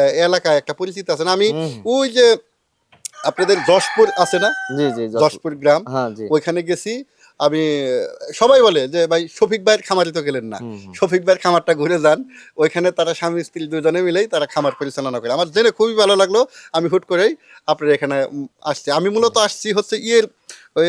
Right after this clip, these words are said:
Speaker 1: ভাইয়ের নামটা ভুলে গেছি। কামরুল ভাই আছে না?
Speaker 2: হুম, হুম,
Speaker 1: কামরুল
Speaker 2: জি।
Speaker 1: ভাইয়ের খামারে আসছি। খামার দেখতে আসছি। সেই সাথে সবাই বলে যে আপনার কথা বললো।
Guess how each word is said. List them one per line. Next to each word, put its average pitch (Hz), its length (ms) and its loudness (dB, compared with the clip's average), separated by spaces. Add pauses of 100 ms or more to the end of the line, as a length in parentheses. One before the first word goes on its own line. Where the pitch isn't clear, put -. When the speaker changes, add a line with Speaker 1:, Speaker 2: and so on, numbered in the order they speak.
(100)
Speaker 1:
ভাইয়ের 165 220 2
নামটা 180 320 0
ভুলে 165 200 -2
গেছি। 147 200 -6
কামরুল 196 340 0
ভাই 175 160 2
আছে 190 200 0
না? 302 160 -8
Speaker 2:
হুম, 147 200 -4
হুম, 113 200 -10
Speaker 1:
কামরুল 170 320 0
Speaker 2:
জি। 151 60 -6
Speaker 1:
ভাইয়ের 160 180 2
খামারে 147 320 0
আসছি। 120 280 -6 (400)
খামার 147 240 2
দেখতে 156 260 -4
আসছি। 170 200 -4 (320)
সেই 180 200 0
সাথে 180 200 -6
সবাই 214 340 4
বলে 160 220 0
যে 143 80 -2
আপনার 139 220 -4
কথা 123 200 -12
বললো। 107 220 -12